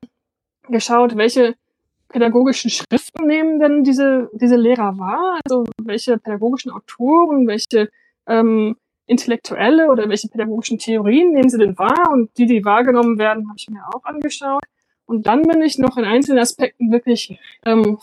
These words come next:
vor Ort, ähm, ins Archiv, ins Detail gegangen und habe mir etwa angeschaut, ähm, Archivkartons über Konflikte in Schulen neunzehnhundertachtundsechzig in Frankreich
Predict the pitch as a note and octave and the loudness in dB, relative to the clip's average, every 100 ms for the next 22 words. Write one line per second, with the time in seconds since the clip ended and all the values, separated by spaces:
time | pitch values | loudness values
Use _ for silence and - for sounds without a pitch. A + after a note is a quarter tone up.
0 | - G3 G3+ B3+ D4+ D4 - A3+ A3+ A3 | -8 -2 2 2 0 -4 -6 -2 0 0
1 | G#3+ C4+ C4+ A#3 - C4 C#4+ C#4+ A#3+ - | 0 0 0 -6 -2 2 2 2 -2 -2
2 | G#3 A3+ C4 B3+ A#3+ A#3 B3 _ _ _ | -2 0 2 2 2 0 -2 _ _ _
3 | G#3+ A3+ - A3+ G#3 G#3+ F#3+ A3+ A3+ - | -2 0 2 0 0 -2 0 2 0 0
4 | A3 A3 A3 - _ _ - G#3+ G#3+ G3+ | 0 0 -2 -8 _ _ 0 2 4 2
5 | G#3+ B3+ B3 - A3 A#3 A3+ A3 A3+ A3+ | 0 2 0 0 -4 2 0 2 -2 0
6 | A#3+ - A#3 - F#3+ G3+ - A#3+ G#3+ G#3 | -2 0 -2 -2 -4 -6 -2 2 2 2
7 | G#3 A3+ F#3 - - G#3 G#3 - - G#3 | 0 -2 -4 -6 -6 -2 -2 -4 0 0
8 | - G#3 - G3+ - G3+ G3 - | 0 -10 -6 -6 -6 -6 -4 -6